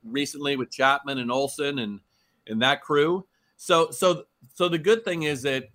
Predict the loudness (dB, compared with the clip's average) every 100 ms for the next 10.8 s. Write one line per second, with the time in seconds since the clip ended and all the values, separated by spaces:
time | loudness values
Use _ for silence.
0 | _ -4 0 2 4 2 -2 -6 -6 -6
1 | -14 -20 _ -20 -4 -2 -2 -4 -4 -4
2 | -4 -2 -2 -2 -4 -6 -6 -12 _ _
3 | _ _ _ -6 2 4 2 -2 -12 -10
4 | -2 0 0 0 0 0 -2 -2 -2 0
5 | 0 0 -4 _ _ _ _ _ _ _
6 | -2 0 0 -2 -4 -6 -2 0 0 -4
7 | -10 _ _ _ _ -14 -4 -2 0 0
8 | -2 -2 -2 -2 -2 -2 -2 -2 -4 -6
9 | -6 -4 -2 -2 -4 -12 -12 -8 -2 -2
10 | -2 -6 -2 0 0 -2 -4